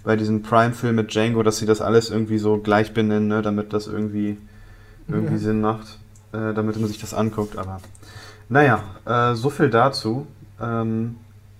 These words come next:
Speaker 1: ja, wollen wir noch kurz, oder du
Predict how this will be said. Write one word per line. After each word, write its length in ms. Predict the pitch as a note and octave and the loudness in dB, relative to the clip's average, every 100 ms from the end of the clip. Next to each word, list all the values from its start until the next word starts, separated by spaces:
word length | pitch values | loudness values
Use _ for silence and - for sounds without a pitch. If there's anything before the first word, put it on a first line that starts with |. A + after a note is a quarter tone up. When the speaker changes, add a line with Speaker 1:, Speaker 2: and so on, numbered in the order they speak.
| - - - - - - - - | -20 -20 -20 -20 -18 -18 -18 -10
Speaker 1:
ja, 300 | A#2 A#2 G2+ F2+ - - - | 0 2 2 -2 -14 -18 -8
wollen 200 | A#2 A#2+ | 0 2
wir 60 | B2+ | 4
noch 180 | B2 - | 2 2
kurz, 360 | C#3 C#3 - | 2 2 -2
oder 240 | G#2 A2 G#2+ | 2 4 4
du 320 | A2 C3 | 2 -2